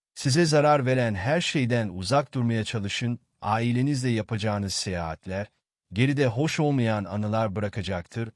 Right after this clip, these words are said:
Bugün manevi faaliyetlere zaman ayırmanız sizin için daha faydalı olabilir. Akrabalarınızı ziyaret edin ve onlarla konuşun.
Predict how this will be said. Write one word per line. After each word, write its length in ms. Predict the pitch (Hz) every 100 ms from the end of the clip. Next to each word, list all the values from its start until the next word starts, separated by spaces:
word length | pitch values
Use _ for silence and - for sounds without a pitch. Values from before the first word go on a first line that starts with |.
| _
Bugün 400 | 101 135 160 156
manevi 520 | 113 104 107 113 120 127
faaliyetlere 800 | - 110 107 110 101 - 113
zaman 420 | 110 101 107 117 104
ayırmanız 540 | 95 113 120 107 95
sizin 440 | 90 - 90 80 65 _ _ _ _ -
için 440 | 127 - 135 95
daha 200 | 117 151
faydalı 420 | 165 160 147 147
olabilir. 680 | 131 120 110 107 120 120 101
Akrabalarınızı 840 | 113 127 123 123 123 120 113 104
ziyaret 580 | 107 95 104 98 101 117
edin 320 | 110 101 110
ve 100 | 101
onlarla 560 | 98 95 98 107 117 104
konuşun. 540 | 87 104 90 - 92